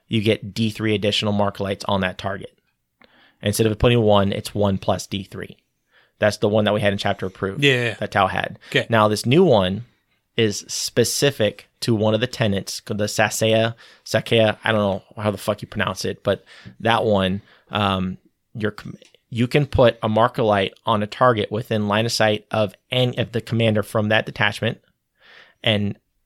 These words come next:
Speaker 1: any unit within six inches of that target. You just need line of sight. There's no range inhibitor to it. It could be fucking range infinite. As long as I can see that model, I'm putting a marker light
Speaker 2: But it
Speaker 1: on
Speaker 2: has to be
Speaker 1: it.
Speaker 2: from the commander.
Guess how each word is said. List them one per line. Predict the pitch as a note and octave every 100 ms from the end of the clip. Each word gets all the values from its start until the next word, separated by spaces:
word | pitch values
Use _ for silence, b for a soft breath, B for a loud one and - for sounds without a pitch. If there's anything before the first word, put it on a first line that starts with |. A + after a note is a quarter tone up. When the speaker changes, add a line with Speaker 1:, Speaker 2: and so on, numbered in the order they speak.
| _
Speaker 1:
any | A2+ B2+ B2+
unit | B2 A#2 -
within | A2 G#2+
six | - A#2+ - -
inches | A#2 A2 G#2 -
of | - G#2+
that | G2+ -
target. | G#2 G2+ - -
You | A2+
just | G2+ A2+ A#2+
need | A2
line | G2+ G#2 G#2+
of |
sight. | - G#2 G2+ - _
There's | A#2+ G#2
no | G#2+
range | G#2+ A2 B2 C3+
inhibitor | C3+ C3 C#3+ D#3+ E3 - b b -
to | D3+
it. | F#3+ - _ _
It | -
could | A2+ A#2
be | G2 G#2+
fucking | - A2 G#2+ G2+ G2 b b b
range | A2 A2+ A2 -
infinite. | - A#2 G2+ - _ _
As | -
long | A#2
as | B2
I | B2+
can | C3+ C#3
see | - D#3
that | D#3+
model, | D#3+ E3+ F#3+ F#3+ b b
I'm | - A2
putting | - A#2+
a | A2+
marker | A#2 -
light | A2+ A2
Speaker 2:
But | D3+
it |
Speaker 1:
on | D#3
Speaker 2:
has | -
to |
be | C#3+
Speaker 1:
it. | -
Speaker 2:
from | D3
the | C#3
commander. | C3+ C#3 A#2 G2+